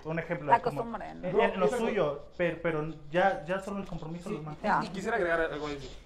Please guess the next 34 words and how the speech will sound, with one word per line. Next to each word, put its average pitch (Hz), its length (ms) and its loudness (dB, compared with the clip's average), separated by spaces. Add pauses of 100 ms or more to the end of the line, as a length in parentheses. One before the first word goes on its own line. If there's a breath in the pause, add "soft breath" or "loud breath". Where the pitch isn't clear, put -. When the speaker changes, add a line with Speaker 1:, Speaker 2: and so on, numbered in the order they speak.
Speaker 3:
Yo 247 140 -6
siento 254 280 -6
que 190 140 -6
no 180 120 -2
es 208 100 -4
solamente 202 380 -4
Speaker 1:
Ah, 170 140 -4
perdón, 143 220 0
Speaker 3:
compromiso, 220 140 -2 (160)
Speaker 1:
perdón. - 160 -6
Speaker 3:
compromiso, 160 680 -2
Speaker 2:
Ya. 208 60 -10 (140)
Speaker 3:
sino 208 440 -4 (260)
que 165 340 -4 (260)
es, 151 300 -8
¿qué 185 120 -10
dijiste? 180 380 -4
Eh, 117 680 -8 (380)
a 123 280 -2
la 127 100 -2
rutina, 165 460 -4
o 117 60 -6
como 156 160 -6
algo 147 200 -4
así. 143 160 -10
Speaker 2:
A 202 60 0
costumbre. 233 500 8
Speaker 3:
Costumbre. 139 420 -4
Speaker 1:
Ujú. 135 320 -12
Speaker 2:
Ya. 160 120 2
Speaker 3:
Porque 175 200 0
si 170 100 -6
hubiera 247 160 2
compromiso 170 760 -4